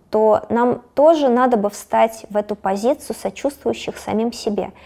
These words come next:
Нам нужно видеть себя со стороны. То, что я хочу показать, это достаточно важно для меня. У меня там очень много чувств. Например,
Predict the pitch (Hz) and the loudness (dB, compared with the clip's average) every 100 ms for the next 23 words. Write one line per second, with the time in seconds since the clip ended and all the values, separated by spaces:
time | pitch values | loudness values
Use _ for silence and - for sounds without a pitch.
0 | - - - - 247 285 269 254 262 277 | -20 -20 -14 0 4 4 4 2 4 2
1 | 269 226 208 214 214 - 208 180 175 262 | 0 -2 -2 -4 -8 -4 -2 -2 -2 -4
2 | - 240 240 262 - 254 247 240 262 311 | -2 -2 -2 -6 -8 -8 -4 -2 0 -2
3 | 233 - 202 220 - 233 - - 214 202 | -4 -6 -6 -6 -6 -6 -6 -6 -2 -2
4 | 202 190 185 190 190 175 - - - - | -2 -4 -2 -2 -4 -6 -10 -20 -20 -12
5 | - 226 254 247 240 233 240 220 214 214 | 2 4 4 4 0 0 -2 -2 0 -2
6 | 214 - 175 - - 220 240 247 196 - | -2 -8 -12 -14 -4 0 2 4 2 -2